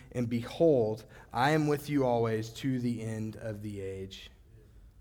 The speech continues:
When it comes to Redeemer Odessa's vision of mission, we're gonna view everything that we do through the lens of three buckets:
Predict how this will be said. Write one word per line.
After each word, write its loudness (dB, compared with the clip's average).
When -2
it -6
comes 0
to -2
Redeemer 2
Odessa's -2
vision -2
of -4
mission, -4
we're 4
gonna 6
view 2
everything 2
that -2
we 0
do -2
through 0
the 0
lens 0
of 0
three 0
buckets: -10